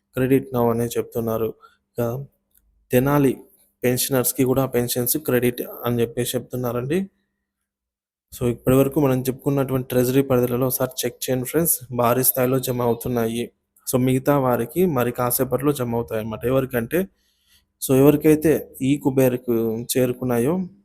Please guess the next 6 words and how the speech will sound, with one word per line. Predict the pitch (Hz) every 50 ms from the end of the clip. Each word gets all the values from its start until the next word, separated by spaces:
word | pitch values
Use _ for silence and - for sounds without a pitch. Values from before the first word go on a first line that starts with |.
| _ _ _ _ _ _ _
బిల్లులు, | 127 120 120 123 113 - - - - _ _ _ _ _ _ _ _ _
బ్యాచ్ | 127 127 123 123 120 - -
నెంబర్స్ | 131 123 123 120 - 120
అలాట్ | 120 117 113 110 123
అయ్యాయో | 117 117 120 135 156
వారికి | 156 139 127 120 123 - - 143